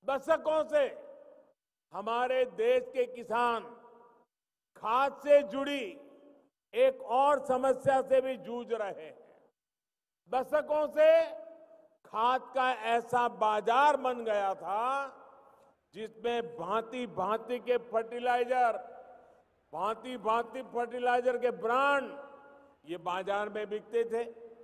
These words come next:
इस वजह से किसान के साथ धोखाधड़ी भी बहुत होती थी।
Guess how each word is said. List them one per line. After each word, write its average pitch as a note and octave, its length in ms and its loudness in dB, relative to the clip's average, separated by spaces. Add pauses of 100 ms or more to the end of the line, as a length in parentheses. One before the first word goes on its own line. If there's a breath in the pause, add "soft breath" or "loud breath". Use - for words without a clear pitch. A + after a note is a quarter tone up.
(800)
इस B3 200 -8
वजह B3+ 400 8
से C#4+ 180 4
किसान C#4 540 0
के C#4 200 0
साथ B3+ 380 0 (1040)
धोखाधड़ी G#3+ 760 -2
भी A#3 160 -6
बहुत A3 300 2
होती A#3 360 -4
थी। B3 280 -16